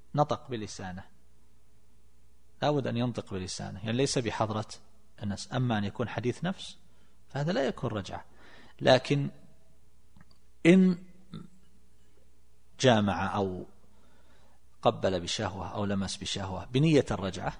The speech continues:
فهذا الذي قال فيه كثير من أهل العلم بأنه رجعة. أما حديث النفس فلا، لا يترتب عليه شيء،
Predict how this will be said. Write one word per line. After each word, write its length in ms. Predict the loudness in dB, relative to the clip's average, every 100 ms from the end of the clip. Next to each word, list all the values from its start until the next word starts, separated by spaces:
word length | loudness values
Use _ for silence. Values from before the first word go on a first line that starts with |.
| -14 -18 -18 -10
فهذا 260 | 2 4 4
الذي 200 | 4 2
قال 320 | 2 0 0
فيه 160 | -2 -6
كثير 380 | -4 2 4 4
من 120 | 0
أهل 180 | -4 -6
العلم 260 | -6 -8 -10 -16 -18 -18 -18 -18 -18 -18 -18 -18 -6 -2
بأنه 380 | 0 0 -2
رجعة. 380 | -4 -8 -12 -14 -16 -18 -18 -18 -18 -18 -18 -18 -18 -14 -2
أما 140 | 0 2
حديث 320 | 2 0 0
النفس 340 | -2 -2 -4
فلا، 260 | -6 -8 -10 2
لا 100 | 4
يترتب 480 | 4 2 2 0 -2
عليه 180 | -4 -4
شيء، 320 | -6 -8